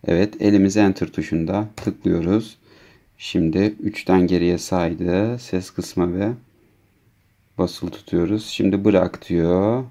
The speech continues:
üsttekini ama ses kısma tuşu hala basılı.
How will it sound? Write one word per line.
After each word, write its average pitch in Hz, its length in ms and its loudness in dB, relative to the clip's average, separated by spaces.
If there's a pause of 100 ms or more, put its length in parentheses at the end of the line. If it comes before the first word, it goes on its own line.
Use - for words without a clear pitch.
(200)
üsttekini 90 760 -2
ama 98 200 2
ses 95 300 -4
kısma - 340 -2
tuşu - 280 -4
hala 85 440 0
basılı. 90 720 -2